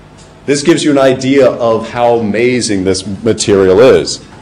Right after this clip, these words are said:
And there's just more and more and more of it. Now,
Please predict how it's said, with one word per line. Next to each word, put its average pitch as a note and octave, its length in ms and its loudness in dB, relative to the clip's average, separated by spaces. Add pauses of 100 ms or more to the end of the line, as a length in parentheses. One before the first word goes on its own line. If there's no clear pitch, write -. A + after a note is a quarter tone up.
(800)
And C#3 420 4
there's C3+ 340 -2
just - 460 0
more C#3+ 640 4 (120)
and C3 180 2
more A#2+ 540 4 (120)
and A2+ 220 0
more A2+ 260 4
of F2+ 120 0
it. C2 240 -10 (1500)
Now, D3 320 2